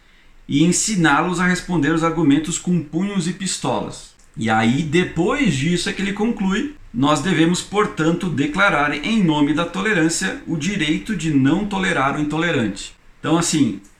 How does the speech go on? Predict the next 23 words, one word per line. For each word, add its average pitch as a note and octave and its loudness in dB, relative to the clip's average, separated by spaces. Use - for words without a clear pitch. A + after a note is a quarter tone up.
partindo D#3 2
da D#3 2
minha C#3+ 4
premissa B2+ -2
libertária, D3 -2
eu G3 -4
não C3+ 4
concordo C#3+ 0
com A2 -2
o G#2 -4
Karl A#2+ -2
Popper, C#3 -4
porque A#2+ 0
a C3 -4
tolerância C#3+ 4
tem F#3+ -2
que G#3 -6
ser - -2
ilimitada G#3 0
à A#2+ -2
liberdade A2+ -2
de A#2 -8
expressão, D#3 -4